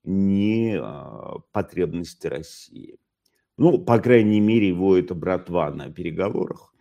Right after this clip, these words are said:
и блаженный спекулянт Уитков, и второй, <laughs> как говорит Ушаков, второй человек, они в русском вопросе блещут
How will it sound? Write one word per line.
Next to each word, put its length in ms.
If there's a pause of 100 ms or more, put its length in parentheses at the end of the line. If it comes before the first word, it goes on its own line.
(400)
и 200
блаженный 640
спекулянт 720
Уитков, 640
и 300
второй, 600 (120)
<laughs> 1080
как 200
говорит 400
Ушаков, 560
второй 760
человек, 640 (720)
они 600
в 100
русском 460
вопросе 640
блещут 720